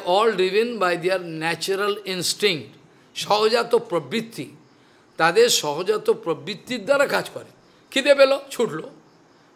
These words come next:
জল তেষ্টা পেল, ছুটল, তার আগে কিছু না। এরা কাম জাগলো, ছুটল,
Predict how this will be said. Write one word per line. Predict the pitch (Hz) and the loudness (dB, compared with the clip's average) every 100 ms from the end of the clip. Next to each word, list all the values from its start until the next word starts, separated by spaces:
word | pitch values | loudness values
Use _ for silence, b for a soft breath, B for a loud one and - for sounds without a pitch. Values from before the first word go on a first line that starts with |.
| 170 | 4
জল | 233 | 6
তেষ্টা | 226 254 262 | 6 4 6
পেল, | 247 247 240 | 4 4 0
ছুটল, | - 190 180 - - _ _ _ _ | -2 -2 -4 -8 -16 _ _ _ _
তার | 226 247 | 2 4
আগে | 254 220 | 2 0
কিছু | 175 135 | -2 -8
না। | 117 117 - _ _ _ b b b - | -12 -18 -20 _ _ _ b b b -4
এরা | 175 190 233 285 339 - - _ _ | 2 4 4 2 -2 -12 -20 _ _
কাম | - 202 214 | 2 4 6
জাগলো, | 226 220 214 | 2 4 2
ছুটল, | 220 233 190 | 0 -2 -4